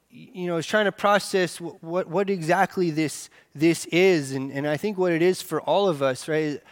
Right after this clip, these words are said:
an unredeemed defense mechanism is probably always going to be something sinful. Right? If we're not with God in those moments, those knee-jerk reactions, those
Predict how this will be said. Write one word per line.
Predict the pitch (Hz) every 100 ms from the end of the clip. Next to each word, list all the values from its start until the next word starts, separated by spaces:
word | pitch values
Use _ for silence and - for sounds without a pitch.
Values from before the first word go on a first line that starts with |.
| -
an | 160 156 -
unredeemed | 170 214 226 202 196 139 165 180 180 175 165 - - - _ _ 151
defense | - 196 180 175 151
mechanism | 139 123 127 127 120 127 120 123 -
is | -
probably | - 214 208 151 147
always | 156 175 151 127
going | - 131 127
to | 131
be | 127
something | 120 139 123 123
sinful. | 120 127 113 - 101 _ _ _ _ _ _ _ _ _ _ _ _ _ -
Right? | 156
If | 147
we're | 214
not | 220 170
with | 185 151
God | 185 180 160
in | 156
those | 156 139
moments, | 151 151 123
those | 135 170 147
knee-jerk | 156 180 170 170 180 -
reactions, | 160 160 165 - 143 127
those | 131 156